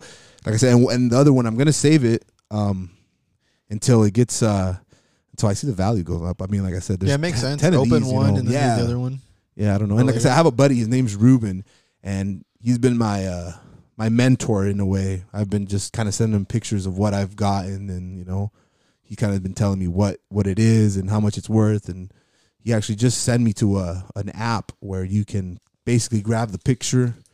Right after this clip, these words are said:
Speaker 1: take a picture of the card, and it will, um, mm-hmm, a-, and it will basically tell you what, how much the real lifetime value of that card is. Well, that, the, the days, you know, so.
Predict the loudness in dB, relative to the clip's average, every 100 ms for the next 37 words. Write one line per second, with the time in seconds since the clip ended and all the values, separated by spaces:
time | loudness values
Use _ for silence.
0 | _ _ -6 -6 0 -2 2 0 0 0
1 | -2 2 2 2 -2 _ _ _ _ -6
2 | -4 0 0 4 4 4 2 0 -4 -8
3 | -12 -20 _ _ _ _ -20 -20 -20 -18
4 | -8 -6 -2 2 4 4 2 0 0 -4
5 | -2 4 4 4 2 2 -2 -4 -2 -2
6 | 0 -2 -4 -8 _ -8 0 2 2 0
7 | -6 -6 -8 -6 -6 -4 -4 -4 -6 -8
8 | -6 -4 -4 -6 -12 _ -2 0 0 -4
9 | -8 _ -8 -2 0 0 -2 -6 -16 _
10 | _ -20 -20 -10 -6 -4 -6 -8 -8 -8